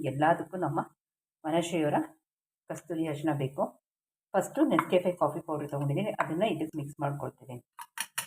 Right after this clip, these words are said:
ಸ್ವಲ್ಪ ಒಂದು ಅರ್ಧ ಚಮಚದಷ್ಟು ಕೆನೆ ಹಾಕ್ಕೊಂಡಿದ್ದೀನಿ. ಕೆನೆ ಇಲ್ಲ ಅಂದ್ರೆ ನೀವು ರೋಸ್ ವಾಟರ್ ಹಾಕೊಳ್ಬೋದು.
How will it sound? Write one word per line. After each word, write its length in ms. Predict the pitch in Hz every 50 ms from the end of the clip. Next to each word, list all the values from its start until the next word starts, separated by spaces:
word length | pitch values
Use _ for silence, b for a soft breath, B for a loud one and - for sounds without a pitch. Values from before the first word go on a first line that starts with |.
| - - - - - -
ಸ್ವಲ್ಪ 360 | - 208 190 180 190 - 202 190 -
ಒಂದು 180 | 170 175 175 170
ಅರ್ಧ 240 | - 156 143 143 - 175 180 175
ಚಮಚದಷ್ಟು 560 | - 170 156 - - 151 147 143 143 - 262 311 -
ಕೆನೆ 260 | - 170 156 151 147
ಹಾಕ್ಕೊಂಡಿದ್ದೀನಿ. 560 | 147 156 131 - 143 135 135 131 131 131 135 - - -
ಕೆನೆ 240 | 160 151 151 175 180
ಇಲ್ಲ 160 | 180 165 156 156
ಅಂದ್ರೆ 200 | 151 147 170 202
ನೀವು 220 | 240 196 165 175 175
ರೋಸ್ 220 | 151 147 143 - -
ವಾಟರ್ 260 | 170 156 165 170 165
ಹಾಕೊಳ್ಬೋದು. 500 | 156 139 - 139 139 139 135 131 143